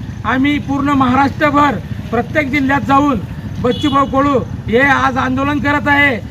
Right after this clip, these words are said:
व आम्ही येत्या अठ्ठावीस दहा दोन हजार पंचवीस रोजी, अठ्ठावीस ऑगस्ट रोजी आम्ही मुंबईमध्ये सर्व शेतकरी व दिव्यांग बांधव शेतकऱ्यांच्या कर्जमाफीसाठी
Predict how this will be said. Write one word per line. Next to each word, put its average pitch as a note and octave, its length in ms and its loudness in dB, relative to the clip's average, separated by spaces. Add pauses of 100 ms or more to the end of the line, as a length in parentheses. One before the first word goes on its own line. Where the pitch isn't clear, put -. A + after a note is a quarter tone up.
(140)
व G#3 60 -2
आम्ही C4+ 440 0
येत्या C#4+ 400 0 (480)
अठ्ठावीस D4 580 2 (320)
दहा C4+ 260 4
दोन C#4 200 0
हजार C4+ 240 2
पंचवीस C4+ 400 -2
रोजी, D4+ 300 2 (520)
अठ्ठावीस C#4+ 380 0
ऑगस्ट C#4+ 360 0
रोजी C#4+ 380 2 (180)
आम्ही C4 380 0
मुंबईमध्ये C#4+ 800 2 (580)
सर्व C4+ 260 0
शेतकरी C#4+ 480 0
व C#4+ 120 2
दिव्यांग C4+ 420 2
बांधव C#4+ 460 4 (300)
शेतकऱ्यांच्या C#4 520 0
कर्जमाफीसाठी C#4 960 0